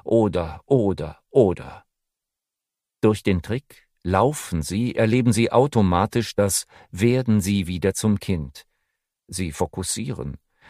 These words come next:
Sie verlangsamen Ihre Hirnfrequenzen. Sie rutschen, ob Sie das wollen oder nicht,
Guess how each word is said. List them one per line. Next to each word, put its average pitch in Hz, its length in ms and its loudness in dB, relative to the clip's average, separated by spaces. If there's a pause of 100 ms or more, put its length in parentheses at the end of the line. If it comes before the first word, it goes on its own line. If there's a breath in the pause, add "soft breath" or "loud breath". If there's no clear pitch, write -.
(160 soft breath)
Sie 98 240 -2
verlangsamen 98 1000 2
Ihre 98 260 0
Hirnfrequenzen. 92 1120 -2 (360 loud breath)
Sie 120 160 4
rutschen, 151 400 0
ob - 200 -2
Sie 104 100 -2
das 92 240 0
wollen 123 300 4
oder 95 260 0
nicht, 131 440 -6